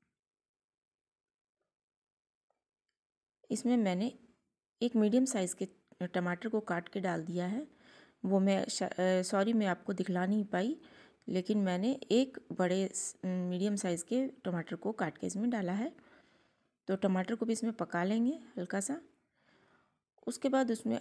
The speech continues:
आधी छोटी चम्मच हल्दी पाउडर, नमक स्वाद के अनुसार डाल देंगे और सबको अच्छे से मिक्स कर लेंगे।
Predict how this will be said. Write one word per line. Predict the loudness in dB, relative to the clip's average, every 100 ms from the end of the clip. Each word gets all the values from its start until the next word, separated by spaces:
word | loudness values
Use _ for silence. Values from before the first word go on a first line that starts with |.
| -2
आधी | 0 0 0
छोटी | -2 -4 -2
चम्मच | -2 -2 -2
हल्दी | -4 -2 0
पाउडर, | 0 2 0 -4 _ _ _ _ _ _ _ _ _ _ _ _ _ _ 0
नमक | 2 2 2
स्वाद | -2 -2 0
के | 0
अनुसार | 0 0 -2
डाल | 0 0 0
देंगे | 0 -2 -6 -20 _ _ _ _ _ _ _ _ _ _ _ _ _ _ _ _ _ _ _ _ _ _ _ _ -4
और | -2
सबको | -4 -4 -2
अच्छे | -2 -2
से | -2
मिक्स | -2 -4
कर | -4 -2
लेंगे। | 0 0